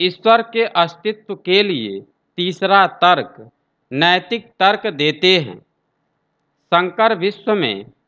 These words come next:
कर्म के नियम में विश्वास व्यक्त करते हैं। जो जैसा कर्म करता है, उसी के अनुसार उसे फल की प्राप्ति होती है।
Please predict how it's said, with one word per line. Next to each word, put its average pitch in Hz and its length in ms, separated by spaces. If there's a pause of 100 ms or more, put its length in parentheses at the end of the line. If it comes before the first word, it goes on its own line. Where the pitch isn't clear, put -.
(140)
कर्म 214 320
के 214 280
नियम 170 400
में 147 420 (280)
विश्वास 180 760
व्यक्त 175 460
करते 156 380
हैं। 95 300 (600)
जो 196 320
जैसा 180 500
कर्म 196 420
करता 160 520
है, 127 360 (400)
उसी 196 340
के 180 260
अनुसार 151 800 (340)
उसे 214 480
फल 190 180
की 226 280
प्राप्ति 151 840 (320)
होती 202 440
है। 107 280